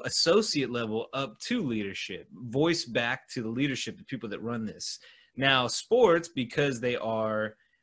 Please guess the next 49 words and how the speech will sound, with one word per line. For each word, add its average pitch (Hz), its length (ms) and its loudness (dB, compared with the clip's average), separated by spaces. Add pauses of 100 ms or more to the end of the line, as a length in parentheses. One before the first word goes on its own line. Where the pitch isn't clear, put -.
uh, 95 500 -2 (100)
you 151 160 -2
know, 95 300 -6 (120)
publicized 113 840 -2
and 101 100 -8
the 101 40 -8
media 120 300 0
covers 151 460 -2
them, 98 380 -10 (460)
we 151 320 2
are 135 340 6
now 127 300 0
privy 151 360 0
to 113 80 -2
those 107 240 -2
conversations. - 1040 -10
You 107 140 -6
know, 101 120 -6
we 135 180 2
are 135 80 6
now 120 200 0 (100)
hearing 147 300 -2
those 107 220 -6
conversations. 95 1040 -10 (440)
So - 140 4
I 151 80 8
think 180 160 -2
the 170 60 -4
people 170 280 -2
that 147 140 4
are 127 200 4
annoyed 135 680 2
by 110 180 4
hearing 196 400 -2
it 110 240 0
really, 151 380 6
you 127 360 0
know, 110 220 -2
have - 180 -6
to 151 100 -16
take 135 180 -2
a 123 40 -8
step 117 300 -2
back 117 260 0
and 107 100 -8
take 117 180 -6
a 110 60 -6
look 113 240 -2
at, 101 260 -4